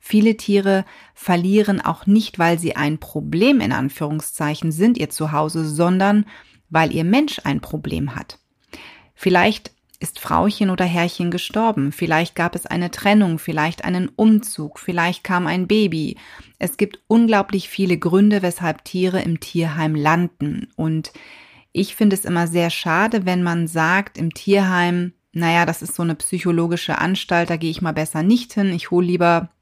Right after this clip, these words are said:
irgendwo und sei es aus dem Kofferraum von einer Autobahnraststätte mein Tier."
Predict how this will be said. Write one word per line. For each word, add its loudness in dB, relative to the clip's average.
irgendwo 4
und 0
sei 4
es -4
aus -6
dem -6
Kofferraum 2
von 0
einer 4
Autobahnraststätte 0
mein 0
Tier." 0